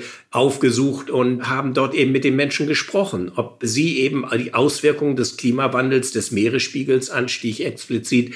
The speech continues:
feststellen können. Und da gab's sehr, sehr interessante und teilweise auch emotionale Begegnungen.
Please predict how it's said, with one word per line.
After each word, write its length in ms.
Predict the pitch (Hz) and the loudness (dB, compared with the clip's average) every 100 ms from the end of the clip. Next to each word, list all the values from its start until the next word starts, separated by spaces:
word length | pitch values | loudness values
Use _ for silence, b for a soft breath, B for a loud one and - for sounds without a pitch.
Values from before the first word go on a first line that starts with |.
| B B B | B B B
feststellen 560 | - 123 - 147 147 139 | -2 -2 0 0 0 0
können. 340 | 139 143 143 | 0 2 2
Und 380 | 143 120 123 123 | 2 0 0 -2
da 260 | 123 131 131 | -2 -2 -4
gab's 480 | - 135 131 - - | -2 -4 -2 -6 -4
sehr, 380 | 110 131 135 | 0 2 2
sehr 300 | 120 131 131 117 | 2 2 2 -2
interessante 800 | 113 113 - 107 123 123 127 127 | -4 -4 -2 -2 0 2 2 2
und 460 | 117 113 113 110 | 2 0 0 -2
teilweise 520 | 113 113 117 113 113 - | -2 -2 0 -2 -2 -4
auch 140 | 107 | -4
emotionale 800 | 123 123 123 110 110 113 120 120 | -2 0 0 -2 -2 0 0 0
Begegnungen. 720 | 123 120 123 123 123 120 | -2 2 2 2 2 2